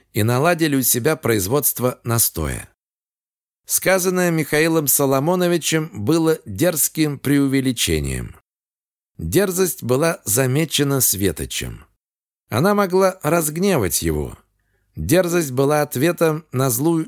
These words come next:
издевку Светоча, сравнившего Михаила Соломоновича с собакой. Светоч был сильным человеком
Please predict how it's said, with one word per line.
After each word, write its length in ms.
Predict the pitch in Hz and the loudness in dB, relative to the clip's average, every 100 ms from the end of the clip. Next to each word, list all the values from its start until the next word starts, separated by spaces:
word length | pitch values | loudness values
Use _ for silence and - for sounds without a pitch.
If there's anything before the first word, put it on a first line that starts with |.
| 165 | -2
издевку 500 | 120 120 165 - 131 | -2 0 0 0 -4
Светоча, 720 | - 143 175 139 - 69 - _ _ _ - | -2 -2 -2 -2 -4 -6 -10 _ _ _ -8
сравнившего 840 | - 165 180 156 160 - 156 151 | -2 0 0 -2 -4 -2 0 0
Михаила 520 | 139 127 139 143 139 | 0 0 0 2 2
Соломоновича 920 | 120 127 123 131 151 139 135 - 131 - | 0 2 0 2 0 0 0 0 -2 0
с 80 | |
собакой. 760 | - 135 131 95 67 - 55 - _ _ _ _ _ _ _ _ _ | 0 0 0 -4 -6 -10 -14 -16 _ _ _ _ _ _ _ _ _
Светоч 560 | - - 147 202 202 165 | -4 0 2 2 0 0
был 260 | 151 175 170 | 2 2 2
сильным 600 | - 156 180 175 170 156 | 2 2 2 0 -2 0
человеком 800 | 147 143 147 175 - 82 76 | 0 2 2 0 -2 -4 -4